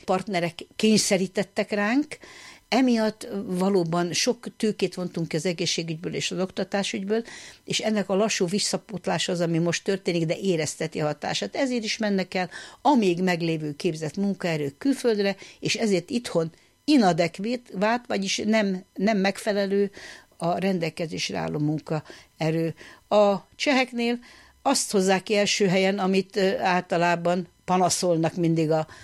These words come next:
cégvezetők, hogy az adó, adószabályozások, meg az adóráták, ugye, hogy ezek magasak. A fejlett országnál mindig ezt hozzák ki. Vannak aztán olyan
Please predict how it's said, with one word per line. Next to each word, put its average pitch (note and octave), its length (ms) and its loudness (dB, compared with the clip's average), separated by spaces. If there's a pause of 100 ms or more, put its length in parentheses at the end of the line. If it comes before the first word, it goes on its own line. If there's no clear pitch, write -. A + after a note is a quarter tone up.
(200)
cégvezetők, F#3 960 2
hogy F#3 160 2 (520)
az G#3 100 0
adó, E3+ 520 0
adószabályozások, E3 1300 0
meg F#3 160 -4
az E3+ 100 0
adóráták, D#3+ 1000 0 (360)
ugye, E3+ 180 2
hogy F3 140 2
ezek F#3+ 300 0
magasak. D#3+ 640 -2 (280)
A G3 80 -4
fejlett A3+ 340 4
országnál G#3 340 2
mindig G3+ 200 2
ezt F3+ 240 0
hozzák F3 380 -6
ki. A3 220 -8 (160)
Vannak C#4 340 2
aztán G3+ 360 0
olyan F#3+ 360 4